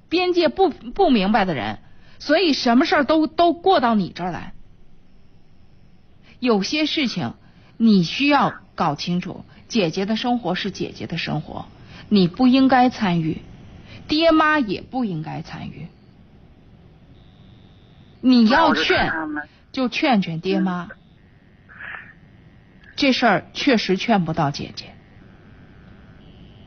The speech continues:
Speaker 2: 我说他为什么这么烦我？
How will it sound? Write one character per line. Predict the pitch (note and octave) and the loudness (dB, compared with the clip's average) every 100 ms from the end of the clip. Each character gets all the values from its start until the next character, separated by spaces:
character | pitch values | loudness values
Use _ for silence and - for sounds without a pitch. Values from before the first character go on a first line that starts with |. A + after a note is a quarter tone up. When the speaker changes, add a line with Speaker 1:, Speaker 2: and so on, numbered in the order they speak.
| - - - - - - - - - - - - - - | -20 -20 -20 -20 -20 -20 -20 -20 -18 -12 -6 -6 -6 0
Speaker 2:
我 | E3 | 2
说 | D3 | 4
他 | F#3+ F#3+ | 4 4
为 | F3+ | 4
什 | E3 | 4
么 | E3 | 2
这 | E3 | 2
么 | D3 - | -2 -2
烦 | - C#3+ | -2 -2
我？ | D3 | -4